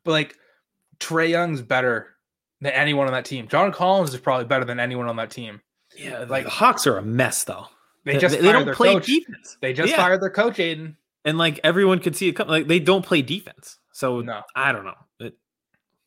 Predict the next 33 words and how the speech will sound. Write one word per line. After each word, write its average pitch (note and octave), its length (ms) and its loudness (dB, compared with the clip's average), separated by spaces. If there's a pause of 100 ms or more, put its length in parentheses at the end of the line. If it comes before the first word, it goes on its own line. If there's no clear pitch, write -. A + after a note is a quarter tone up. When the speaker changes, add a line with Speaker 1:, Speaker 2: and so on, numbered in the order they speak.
(240)
Speaker 1:
The D3 120 -8
Pacers C#4 380 0
are E3+ 80 2
still F#3 200 0
out D#3 140 4
of B2+ 120 -6
the D#3+ 40 -2
playoffs. A#2+ 420 -2 (1120)
Are C#3+ 100 0
they C#3 120 0
gonna F3 180 -2
Speaker 2:
Them E4+ 380 2
Speaker 1:
sneak G#3+ 180 -8
in? B3 200 -4 (500)
Speaker 2:
th-, C3+ 340 -14 (200)
<sighs> - 440 -8
probably. G3 1080 0
For C3+ 220 -6
them, C#4 160 -2
it's D#3+ 120 -4
about A2+ 200 -8
health. - 320 -4
Like, G#2 100 -12
I D3 100 -6
just D#3+ 200 -12
don't A#2 160 -14
think A#2 160 -12
they're F#2 220 -18
healthy A#2+ 340 -10
enough G#2 240 -16
to G#2+ 80 -14
be G#2 140 -12
a G2 100 -18